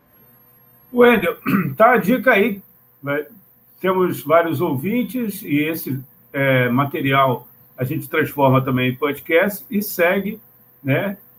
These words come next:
sendo replicado aí. Muita gente pode, é, mandar pra algum, é, estudante de história que está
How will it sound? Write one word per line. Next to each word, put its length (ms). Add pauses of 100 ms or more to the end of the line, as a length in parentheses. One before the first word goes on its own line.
sendo 280
replicado 760
aí. 240
Muita 340
gente 220
pode, 580 (560)
é, 460
mandar 460
pra 100
algum, 460 (680)
é, 300
estudante 640
de 200
história 640 (540)
que 360 (140)
está 680